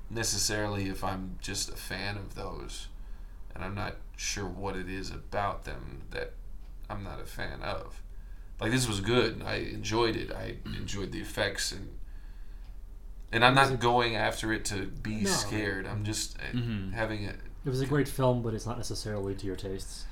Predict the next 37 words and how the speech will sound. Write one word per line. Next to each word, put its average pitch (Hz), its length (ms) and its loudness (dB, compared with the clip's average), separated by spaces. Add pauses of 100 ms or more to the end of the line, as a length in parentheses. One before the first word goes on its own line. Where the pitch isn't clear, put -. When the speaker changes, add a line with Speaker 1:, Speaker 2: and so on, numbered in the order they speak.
(140)
Speaker 1:
Yeah, - 120 -4
but 135 120 0
I'm 135 120 0
not 135 160 -2
sure 120 180 0
why. 104 640 0 (260)
That, 104 220 -4
that's, - 440 -2 (180)
that's - 180 -2
the - 80 -4
thing 98 240 -4
I'm 127 140 2
kind 143 160 -2
Speaker 2:
No. 139 60 -2
Speaker 1:
of 110 180 -2
struggling 71 640 -4
with. - 280 -6 (200)
'Cause 110 140 0
I 147 80 8
Speaker 2:
That's 170 100 4
Speaker 1:
really, 151 280 2
Speaker 2:
fair. 120 140 -4
Speaker 1:
what 117 160 -4
was, 107 240 -4 (640)
I 139 60 10
really 208 260 6
like 160 220 4
the 123 120 0
idea, 110 500 2
like, 104 200 -2
the 98 180 -4
intellectual 104 760 -2
idea 104 540 0
of - 240 -4
the 85 80 -8
Purge - 680 -6 (520)
films. 98 580 -4